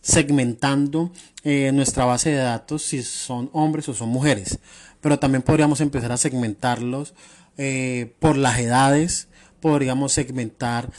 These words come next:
nuestra lista de correo, eh, por, por, digamos, en este caso, las personas que están en Estados Unidos, entonces por segmentarlos si son latinos, qué tipo de raza son, ¿sí? Y así mismo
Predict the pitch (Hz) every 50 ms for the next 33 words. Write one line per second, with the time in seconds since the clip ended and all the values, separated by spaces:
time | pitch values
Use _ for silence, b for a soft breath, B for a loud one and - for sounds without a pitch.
0 | B B B B - 143 143 139 - - 135 123 120 117 - - 139 131 131 131
1 | - 131 120 117 120 117 113 117 123 131 131 B B B B B B B _ 143
2 | 139 135 131 131 131 127 127 123 123 120 120 120 b b b b b _ _ _
3 | _ - 143 139 135 131 127 131 - - _ _ _ - - _ _ 147 143 139
4 | 131 135 135 135 135 135 135 147 160 147 127 - 147 - 147 139 139 135 151 143
5 | 143 143 139 131 127 - 123 123 139 - - 123 123 135 123 - 127 127 131 123
6 | 123 127 135 139 - 120 - - 127 - 143 135 131 120 - 120 120 131 143 131
7 | 117 117 113 113 117 113 - 151 147 147 156 156 - - 127 - 127 - - 143
8 | 131 120 - 117 120 120 123 135 123 - 156 160 160 156 160 156 B B B B
9 | B B - - 156 180 208 - 190 165 165 156 127 - - 151 156 170 175 180
10 | 180 180 190 190 -